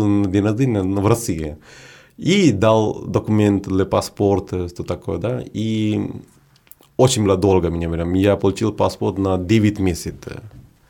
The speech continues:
Потому что у меня два места проживания. Мне было на Праяградж, где м-, и рождение мне было, вот место, да, и ещё другое,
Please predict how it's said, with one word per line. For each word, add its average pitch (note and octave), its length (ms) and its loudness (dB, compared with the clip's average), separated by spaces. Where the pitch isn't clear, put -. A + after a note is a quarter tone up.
Потому G2+ 260 0
что G#2 120 -2
у G#2 40 2
меня G2+ 260 2
два G2 380 2
места F2 920 -2
проживания. B2 540 0
Мне A2 160 2
было G2 180 2
на F2 500 0
Праяградж, G2 560 0
где A2 180 -2
м-, G2 180 0
и F#2 120 -6
рождение G#2+ 520 0
мне A2 180 -2
было, F2+ 220 -6
вот F2 260 -10
место, F2+ 320 -10
да, G2+ 240 -12
и G#2+ 100 -8
ещё F#2+ 320 -6
другое, F2+ 520 -8